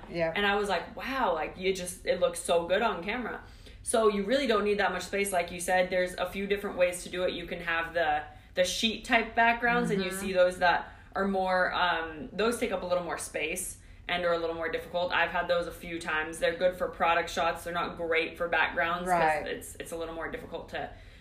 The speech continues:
Speaker 2: to use for other things. Um, and then there's the actual, literally, like, you can go to Hobby Lobby and get a big piece of neon paper and put it on the wall.
Speaker 1: <laughs>
Speaker 2: You can do whatever you want. Like
Speaker 1: Right.
Speaker 2: you said, get it on Amazon. So,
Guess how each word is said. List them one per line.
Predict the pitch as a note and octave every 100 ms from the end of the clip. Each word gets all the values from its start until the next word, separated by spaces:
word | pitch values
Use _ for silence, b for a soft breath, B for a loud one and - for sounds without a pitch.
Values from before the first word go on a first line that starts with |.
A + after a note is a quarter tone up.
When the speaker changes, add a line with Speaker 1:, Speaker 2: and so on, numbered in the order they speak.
| B
Speaker 2:
to | F#3+
use | F#3 F3
for | F#3
other | F3 F3+
things. | F3+ F#3 F#3+ F3+
Um, | E3+ E3+ E3 -
and | F#3+ G3
then | G3
there's | F#3 F3+ F3+
the | - -
actual, | E3+ E3+ - F3 E3 D3
literally, | F3+ F3+ F3 E3+
like, | E3 D#3 F3
you | E3+
can | E3 E3
go | E3 D#3+
to | D#3 D#3+
Hobby | E3 E3+ E3
Lobby | E3 D3 D3+ D3+
and | D3+
get | D#3
a | D3+ - -
big | E3 - - -
piece | - F3
of | E3+ D#3+
neon | E3+ D3 D3
paper | E3 D#3 D3+
and | C#3+ E3
put | E3
it |
on | D#3+ D3+
the | D3+ C3+ -
wall. | D#3+ -
Speaker 1:
<laughs> | -
Speaker 2:
You |
can | G3+ G#3+ A#3
do | A3
whatever | G#3 G3+
you | G3
want. | G3+ G3+ -
Like | F3+
Speaker 1:
Right. | F#3+
Speaker 2:
you | F3
said, | -
get | E3+
it | D#3+
on | D#3+
Amazon. | E3 D#3+ D3 D3+
So, | - F3